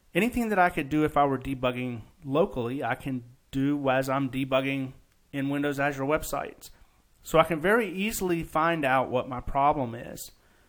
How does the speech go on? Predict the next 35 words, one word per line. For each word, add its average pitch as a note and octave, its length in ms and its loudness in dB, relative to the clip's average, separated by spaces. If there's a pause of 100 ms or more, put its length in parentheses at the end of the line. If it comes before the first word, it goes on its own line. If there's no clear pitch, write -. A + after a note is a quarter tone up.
(680)
I D#3 60 -2
would A3 200 -2
like F#3 220 2
to B2+ 80 -4
point D3 320 2
out C3+ 260 0
that B2+ 120 -6
if A#2+ 140 -8
you're C#3 80 -4
going G#3 260 0
to F#3+ 80 -4
remote D3 420 2
debug C3+ 520 -4
your A#2+ 220 -4
application B2 720 -6
in A2 140 -6
Windows B2 320 -4
Azure A#2+ 240 -4
websites, D3 760 -6 (460)
make G#3+ 180 0
sure B3+ 220 -4
that E3+ 140 -2
when D3 160 0
you C3+ 120 0
deploy G3 580 0
that B2+ 200 0
application B2+ 640 -4
in A#2+ 120 -6
Visual A#2+ 340 -6
Studio, F#3+ 680 -4 (320)
you C#3+ 160 0
deploy F3 520 2
your C#3+ 380 0
debug C3 640 -2
configuration. A2+ 1000 -6